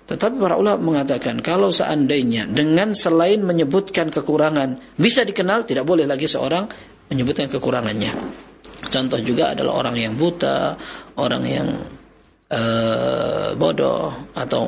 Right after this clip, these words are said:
orang yang pelit, dan seterusnya. Kemudian berikutnya adalah orang yang muhadzir, memberikan peringatan. Ini tadi yang kita sebutkan. Ketika ada orang memiliki kesalahan,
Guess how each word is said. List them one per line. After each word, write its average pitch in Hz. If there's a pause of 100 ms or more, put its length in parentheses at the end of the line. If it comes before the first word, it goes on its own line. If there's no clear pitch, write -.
orang 127
yang 127 (240)
pelit, -
dan -
seterusnya. - (480)
Kemudian 135 (400)
berikutnya 127
adalah 143
orang 135
yang 143
muhadzir, 117 (640)
memberikan 123
peringatan. 160 (640)
Ini 127
tadi 139
yang 147
kita 139
sebutkan. 98 (400)
Ketika -
ada -
orang 170
memiliki -
kesalahan, -